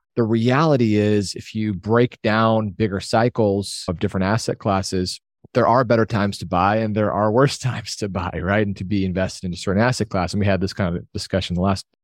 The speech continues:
podcast when you're on ours, but that, that really started, I would say, probably with, with my, my dad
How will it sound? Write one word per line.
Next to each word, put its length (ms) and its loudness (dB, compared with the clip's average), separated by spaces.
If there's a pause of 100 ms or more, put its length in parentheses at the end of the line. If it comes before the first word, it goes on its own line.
(140)
podcast 440 0
when 100 -2
you're 120 0
on 80 0
ours, 360 0
but 200 -2 (500)
that, 340 0
that 140 4
really 420 4
started, 800 2 (260)
I 40 -2
would 100 0
say, 120 -2
probably 260 2
with, 420 2
with 180 0
my, 280 0
my 160 -2
dad 600 -2